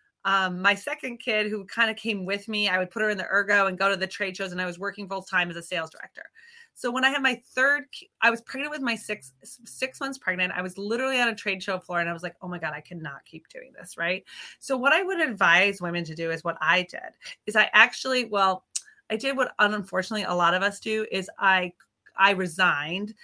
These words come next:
but I resigned. My, my boss at the time was male, and he was the owner. And I sort of said, "It's m-, it's not you, it's me."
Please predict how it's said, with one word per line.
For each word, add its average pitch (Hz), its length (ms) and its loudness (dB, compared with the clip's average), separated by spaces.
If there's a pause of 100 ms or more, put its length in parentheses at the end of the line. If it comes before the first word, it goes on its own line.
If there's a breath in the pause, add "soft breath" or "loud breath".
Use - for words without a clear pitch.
(160 loud breath)
but 208 100 2
I 208 40 8
resigned. 202 640 6 (100)
My, 196 360 2
my 185 240 4
boss 180 280 4
at 185 80 -8
the 190 40 -4
time 180 220 -2
was 175 180 -6
male, 165 360 -2 (100)
and 185 180 -2
he 175 120 -4
was 165 140 -8
the 180 160 -8
owner. 170 420 0
And 175 120 0
I 175 220 0 (140)
sort 202 180 -4
of 185 80 -8
said, 185 320 -2 (300 loud breath)
"It's 226 240 2
m-, 190 240 0 (100)
it's 226 300 0
not 226 340 8
you, 190 400 0
it's 185 240 -6
me." 185 260 -4